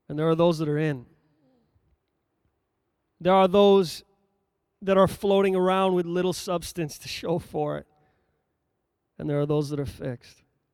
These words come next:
And have great substance. Psalm eighteen, verses twenty to twenty-four in the Message. "God made my life complete when I placed all the pieces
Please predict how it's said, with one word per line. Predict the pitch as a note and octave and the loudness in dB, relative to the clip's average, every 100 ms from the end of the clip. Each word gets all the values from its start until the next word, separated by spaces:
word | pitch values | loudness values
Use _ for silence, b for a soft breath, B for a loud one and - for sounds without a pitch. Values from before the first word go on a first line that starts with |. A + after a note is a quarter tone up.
| _ _ _ _ _ _ _ _ | _ _ _ _ _ _ _ _
And | B2+ B2 | -12 -10
have | A#2+ | -10
great | C3+ C3 | -10 -12
substance. | - C#3 B2 - C3 - _ _ _ _ _ _ _ _ _ _ _ _ _ _ _ _ _ | -12 -16 -16 -18 -20 -20 _ _ _ _ _ _ _ _ _ _ _ _ _ _ _ _ _
Psalm | - A3 A#3 | -2 0 2
eighteen, | A3 G3 A3 G#3+ G3 | 2 0 -4 -2 0
verses | G3 F#3+ G3 D3+ | -2 -2 -4 -8
twenty | - F#3 G3 F#3 | -4 -2 0 -2
to | |
twenty-four | D3+ F#3 F#3 E3 - F3 F3+ | -4 -6 -4 -4 -4 -2 0
in | E3+ | 0
the | D#3 | -2
Message. | E3 D#3+ F3+ D3 A#2+ - _ _ _ _ _ _ _ _ _ _ _ _ _ _ _ _ _ C3+ | -4 -6 -10 -12 -14 -20 _ _ _ _ _ _ _ _ _ _ _ _ _ _ _ _ _ 0
"God | F#3+ A#3 C4+ | 4 6 4
made | A#3+ A#3+ A3 | 2 2 2
my | G#3+ | 0
life | G3+ G#3 G3+ G#3 - | 0 2 2 0 -4
complete | - E3+ - G3 D#3 D3+ _ _ _ _ _ _ _ _ _ _ _ _ | -6 -6 -4 -4 -4 -6 _ _ _ _ _ _ _ _ _ _ _ _
when | D#3+ F3+ | -4 -2
I | |
placed | F#3 - G3 F#3 - - _ _ - | -2 0 2 0 -2 -14 _ _ -2
all | G3 G#3+ A3 A3 | 6 8 6 4
the | - E3+ | -4 -6
pieces | F#3 F3+ - D#3+ C#3+ | -2 -4 -4 -10 -10